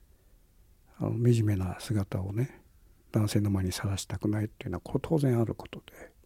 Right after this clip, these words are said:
まあ、お付き合いのない藤原がね、そういうそのみすぼらしい顔を見に行くっていうのは、これは僕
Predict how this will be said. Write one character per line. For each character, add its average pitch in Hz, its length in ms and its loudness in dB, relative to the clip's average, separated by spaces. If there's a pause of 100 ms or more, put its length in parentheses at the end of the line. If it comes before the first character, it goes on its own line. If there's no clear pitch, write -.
(1400)
ま 110 80 4
あ、 - 20 4
お 98 100 0 (240)
付 - 100 -6
き - 80 4
合 - 40 8
い - 40 6
の 104 100 2
な 101 140 2
い 95 80 2
藤 101 260 0
原 95 180 2
が 95 140 -2
ね、 127 280 2 (600)
そ 98 80 0
う - 20 2
い 98 80 0
う 98 80 -4
そ - 140 -4
の 107 60 0
み 101 120 0
す - 120 -10
ぼ 101 80 0
ら 98 120 0
し - 140 -4
い - 60 -4
顔 - 200 -4
を - 840 -10 (1040)
見 113 100 6
に 95 100 2
行 90 80 -4
く - 80 -10
っ - 40 -14
て - 120 -2
い - 20 2
う - 20 -4
の - 0 -
は、 - 20 -4
こ 120 180 4
れ 113 120 4
は 107 200 0
僕 123 220 0